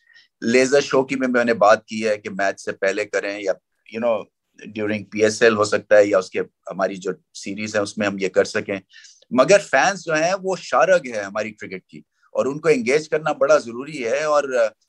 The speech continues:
आपको पता है, social media जो है एक बहुत बड़ा आपका आर्म बन सकता है, और, अ, इसी तरह से जो है, uh, you know,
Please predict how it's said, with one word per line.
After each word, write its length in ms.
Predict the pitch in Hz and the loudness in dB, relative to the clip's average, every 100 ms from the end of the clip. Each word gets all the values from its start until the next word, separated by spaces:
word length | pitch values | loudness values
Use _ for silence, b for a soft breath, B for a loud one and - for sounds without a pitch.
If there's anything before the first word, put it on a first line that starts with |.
| _ 104 | _ -8
आपको 200 | 110 135 | -6 -4
पता 240 | 127 123 | -4 0
है, 60 | 151 | -2
social 340 | 131 120 143 | -4 -8 -8
media 360 | 127 120 120 139 | -8 -8 2 2
जो 160 | 123 | 2
है 180 | 113 123 | 0 2
एक 100 | 127 95 | 0 -2
बहुत 200 | 98 117 | -2 -2
बड़ा 160 | 120 123 | 0 2
आपका 300 | 120 - 110 | 2 0 -4
आर्म 300 | - 107 131 | -4 -6 -4
बन 200 | 110 98 | -6 -6
सकता 360 | 92 90 - | -12 -10 -6
है, 120 | 95 107 | -4 -2
और, 460 | 107 107 101 95 - _ _ _ - | -2 -2 -4 -4 -6 _ _ _ -8
अ, 120 | 95 127 | -6 -8
इसी 180 | 117 | -10
तरह 260 | 135 123 123 | 0 4 4
से 260 | 110 123 113 | 4 -2 0
जो 140 | 101 | 0
है, 280 | 101 127 123 - _ B B - - | 2 0 0 -10 _ B B -16 -6
uh, 120 | 143 | -6
you 140 | 113 131 | -4 -2
know, 160 | 131 | -2